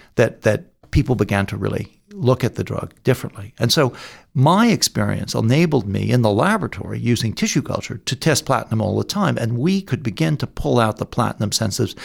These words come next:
and more and more and more we began to realize that those were the basaloids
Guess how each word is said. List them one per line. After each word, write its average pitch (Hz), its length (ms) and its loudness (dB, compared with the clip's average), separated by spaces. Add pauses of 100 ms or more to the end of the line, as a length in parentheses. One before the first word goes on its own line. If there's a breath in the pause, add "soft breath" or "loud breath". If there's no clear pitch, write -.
(140 loud breath)
and 107 180 2
more 143 280 6
and 120 100 2
more 110 160 4
and 113 100 2
more 135 180 4
we 117 60 0
began 110 280 2
to 110 80 -2
realize 101 260 2
that 101 140 -4
those 107 260 0
were 113 60 0
the 95 100 -4
basaloids 107 640 2